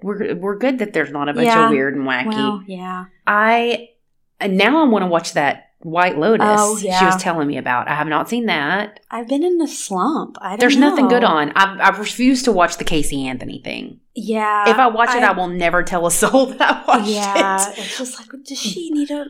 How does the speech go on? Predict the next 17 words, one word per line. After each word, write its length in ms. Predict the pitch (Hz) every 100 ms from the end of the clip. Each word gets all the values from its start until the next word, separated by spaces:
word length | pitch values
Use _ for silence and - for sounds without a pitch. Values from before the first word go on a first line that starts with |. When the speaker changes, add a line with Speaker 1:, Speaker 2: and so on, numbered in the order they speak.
| 233
Speaker 2:
mm. 200 | 196 185
Speaker 1:
But 120 | 254
I 60 |
keep 220 | 254 311 -
seeing 240 | 277 302
a 60 | 330
lo-, 180 | 220 -
a 80 |
lot 440 | 165 165 160 226 185
of 120 | 143
people 280 | - 160 135
are 120 | 131
watching 360 | 131 127 - 143
it 200 | - -
and 300 | - 139 135
are 100 | 135
saying 680 | 139 - 135 131 127 123 123